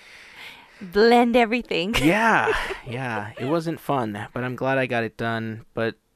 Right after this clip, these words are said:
Speaker 2: I know I'm in for some challenging times. I can empathize with anybody that's ever worn a retainer. And, uh, yeah. I've been saying my alphabet over and over.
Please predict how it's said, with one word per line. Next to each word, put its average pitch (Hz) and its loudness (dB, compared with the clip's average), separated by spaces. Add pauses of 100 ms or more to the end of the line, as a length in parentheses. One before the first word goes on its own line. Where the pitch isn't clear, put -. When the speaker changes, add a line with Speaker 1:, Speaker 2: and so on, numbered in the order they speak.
Speaker 2:
I 131 2
know 139 2
I'm 143 0
in 131 -2
for 123 -4
some 120 -8
challenging 113 -4
times. 143 -2
I 117 0
can 113 -6
empathize 113 -4
with 104 -10
anybody 107 -4
that's - -4
ever 104 -8
worn 104 -6
a - -8
retainer. 98 -8 (720)
And, 98 -12
uh, 95 -4 (320)
yeah. 85 -2 (800)
I've 160 2
been 180 -2
saying 185 0
my 156 0
alphabet 127 0 (300)
over 110 -2
and 117 -6
over. 113 -6